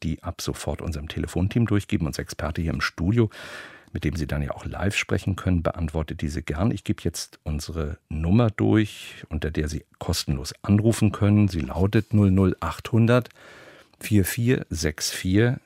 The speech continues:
vierundvierzig sechs vier. Ich wiederhole nochmal, null null achthundert vierundvierzig sechs vier vierundvierzig sechs vier. Oder schreiben Sie uns auch gern eine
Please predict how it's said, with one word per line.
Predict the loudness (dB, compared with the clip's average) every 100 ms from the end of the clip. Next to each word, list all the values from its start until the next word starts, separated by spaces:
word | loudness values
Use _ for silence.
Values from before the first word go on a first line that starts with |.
| _ -12
vierundvierzig | -8 -2 -2 -4 0 2 2 -2 -6
sechs | -6 -4 -8
vier. | -2 -2
Ich | 0 -2
wiederhole | -2 0 2
nochmal, | 2 4 4 4
null | 4 4
null | 4 6 4 2
achthundert | -4 -6 -6 0 4 6 4 0 -20 -20 -18 -20 -14
vierundvierzig | -2 0 0 0 2 2 2 -4
sechs | -4 -4 -6 -8
vier | -4 0 2 2 -4
vierundvierzig | -2 0 0 -2 0 2 0
sechs | -2 -2 -2 -6
vier. | -2 2 4 2 -6 -20 -14 -2
Oder | 0
schreiben | 2 2 4
Sie | 2
uns | 0
auch | -4 -4
gern | 0 0 -2
eine | -4